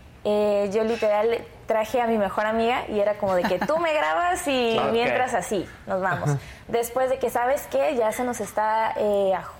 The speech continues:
Speaker 1: juntando, pues ahora sí que la
Speaker 2: La banda,
Speaker 1: chamba.
Speaker 2: ajá.
Speaker 1: Entonces, eh, ahora hay que tener a alguien que nos ayude a conseguir todo. Y de repente, no, pues productor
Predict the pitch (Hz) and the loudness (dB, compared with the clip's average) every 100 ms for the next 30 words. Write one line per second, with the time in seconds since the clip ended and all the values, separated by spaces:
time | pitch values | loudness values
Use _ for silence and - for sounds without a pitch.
0 | 208 202 220 226 240 233 220 185 185 180 | -4 -2 -2 0 2 2 2 2 -2 -4
1 | 180 196 214 233 233 214 131 151 190 233 | -2 0 0 -2 0 0 0 0 0 0
2 | 233 156 - 135 135 165 170 - 214 214 | 0 -2 -4 -6 -2 -2 -2 -2 -2 0
3 | 240 247 269 262 262 - 220 214 202 202 | -2 0 2 2 0 0 0 2 2 0
4 | 196 - - - 202 226 240 254 214 214 | -4 -14 -12 -4 0 0 0 -2 0 0
5 | 220 220 233 247 240 220 208 196 214 214 | 0 0 0 0 0 -2 -2 0 0 0
6 | 214 208 196 190 185 160 156 190 196 208 | -4 -4 -6 -4 -2 -2 0 0 0 0
7 | 202 190 220 214 180 202 185 180 - 262 | -2 0 -2 -4 -4 0 0 0 -2 0
8 | 302 320 | 0 0